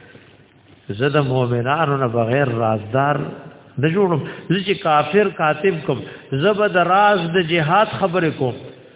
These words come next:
د اسلامي حکومت د راز خبرې دي. ا چې کافر لري وی وی لیکا. نو چې داغه د قلم د لاندې رالل،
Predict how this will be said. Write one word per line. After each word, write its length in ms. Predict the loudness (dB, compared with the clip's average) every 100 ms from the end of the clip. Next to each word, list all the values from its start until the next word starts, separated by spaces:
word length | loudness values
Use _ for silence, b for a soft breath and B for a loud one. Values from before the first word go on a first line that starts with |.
| B
د 80 | -2
اسلامي 600 | 0 0 0 0 2 2
حکومت 560 | 2 2 0 0 0 2
د 160 | 2
راز 160 | 4 2
خبرې 460 | 0 -2 0 0 0
دي. 100 | -2 -6 B B
ا 140 | -6 -6
چې 200 | -4 -2
کافر 480 | 0 2 0 -2 -2
لري 200 | -2 -2
وی 180 | -2 0
وی 160 | 0
لیکا. 380 | 2 0 0 -2 -2 -4 -6 B B -6
نو 80 | -4
چې 120 | -2
داغه 240 | 0 0 0
د 160 | -2
قلم 320 | 0 0 0 -2 -2
د 40 |
لاندې 400 | 0 0 0 0 0
رالل، 360 | 0 -2 -4